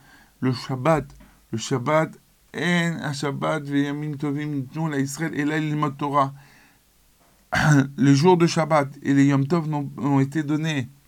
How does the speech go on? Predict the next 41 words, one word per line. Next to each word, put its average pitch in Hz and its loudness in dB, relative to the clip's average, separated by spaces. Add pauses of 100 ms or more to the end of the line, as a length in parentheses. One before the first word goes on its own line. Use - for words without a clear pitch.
(520)
au 139 2
Am 143 4
Israël, 143 -6 (500)
et 120 -2
la 156 2
Kedesh 151 -2
Ya'asku 135 -4
Batorah, 123 -2 (260)
pour 123 -6
qu'ils 135 -8
puissent 151 -4
s'affairer, 139 -2
étudier - -4
la 139 0
Torah. 131 -2 (460)
La 135 2
semaine, 165 2
on 143 0
a 143 2
plein 160 -2
de 160 0
raisons 143 -2 (240)
de 117 -2
ne 123 0
pas 120 0
étudier. 107 -2 (340)
Mais 120 0
le 131 4
Shabbat, 143 0 (1120)
on 127 2
n'a 135 4
aucune 147 -2
raison 139 0 (100)
de 123 0
ne 131 2
pas, 139 2
au 120 -2
moins 135 0
pendant 131 -2 (100)
une 160 0
heure 143 -2